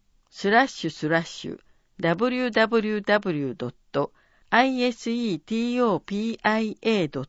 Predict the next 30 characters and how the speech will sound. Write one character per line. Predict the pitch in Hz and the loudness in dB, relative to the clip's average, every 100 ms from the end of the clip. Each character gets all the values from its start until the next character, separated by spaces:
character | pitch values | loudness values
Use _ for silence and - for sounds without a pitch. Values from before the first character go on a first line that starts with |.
| - - | -8 -4
ト | 143 - - | -4 -4 -10
ジ | 160 | -2
ェ | 175 180 | 0 0
ー | - | -4
ピ | 160 | -6
ー。 | 127 - _ _ _ _ _ _ _ _ _ | -6 -8 _ _ _ _ _ _ _ _ _
二 | 165 175 | 2 2
次 | 175 247 | 2 0
元 | 262 277 262 | 2 2 0
コ | 277 277 220 | 0 2 2
ー | |
ド | 170 | 0
が | 147 143 | -2 -2
あ | 123 | -2
り | 135 131 | -4 -4
ま | 127 143 | -4 -6
す。 | - - _ _ _ _ _ _ - _ - | -10 -20 _ _ _ _ _ _ -20 _ -6
バ | 175 185 | 0 0
ス | - | -2
停、 | - 233 233 214 - _ | 0 4 4 2 -2 _
伊 | 170 | -4
勢 | - 220 | 2 2
ト | 226 | 2
ピ | 208 139 143 | -6 -6 -8
ア。 | 147 - _ _ _ _ _ _ _ _ _ _ - | -8 -12 _ _ _ _ _ _ _ _ _ _ -6
十 | 175 226 240 | 2 2 4
月、 | 220 220 - 196 190 - | 4 2 2 2 2 -2
十 | 165 202 214 | -2 2 2
一 | 208 - 196 | 0 -2 2
月 | 190 185 - 170 - | 2 0 -2 0 -2